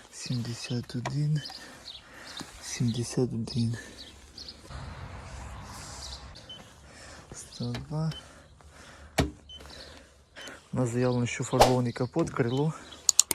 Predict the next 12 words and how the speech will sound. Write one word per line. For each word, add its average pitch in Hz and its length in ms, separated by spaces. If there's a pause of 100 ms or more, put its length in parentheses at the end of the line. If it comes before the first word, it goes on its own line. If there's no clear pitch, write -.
(800)
Ну, - 60
відповідно, 123 420
бампер 120 280
теж 113 160
фарбувався. 107 640 (1600)
Сто - 200
п'ятдесят 110 500
один, 160 340 (220)
сто - 160
шістдесят, 123 880 (1000)
сто - 240
шістдесят, 123 840